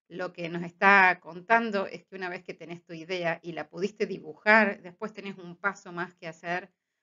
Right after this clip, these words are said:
para ir a la pieza gráfica o a la obra, ¿no? Pero sin idea no, no podemos tener un buen trabajo, solamente son, este, cuestiones huecas, ¿no? Entonces, me parece importante en ese sentido tomar esta enseñanza.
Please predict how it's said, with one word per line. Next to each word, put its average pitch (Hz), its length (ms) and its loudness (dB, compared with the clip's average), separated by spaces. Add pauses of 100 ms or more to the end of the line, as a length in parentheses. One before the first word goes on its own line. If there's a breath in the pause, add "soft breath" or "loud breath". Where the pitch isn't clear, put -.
(140)
para 170 220 0
ir 180 100 -2
a 175 60 -2
la 165 140 -8
pieza 160 260 -14
gráfica 190 760 2
o 160 100 -8
a 165 60 -10
la 151 160 -18
obra, - 320 -20
¿no? 175 320 -20
Pero 175 340 -14
sin 240 240 -4
idea 208 560 0
no, 175 640 -18
no 180 260 -18
podemos 170 400 -14
tener 160 460 -16 (480)
un 165 160 -14
buen 165 200 2
trabajo, - 480 -6
solamente 175 600 0
son, 170 500 -6
este, - 640 -12
cuestiones 180 500 2
huecas, - 460 0
¿no? 240 320 -12
Entonces, 185 800 2 (360)
me 180 120 -4
parece 190 260 4
importante 180 460 0
en 175 60 -2
ese 175 180 -6
sentido 175 340 -2
tomar 170 320 8 (220)
esta 156 260 -14
enseñanza. 226 840 0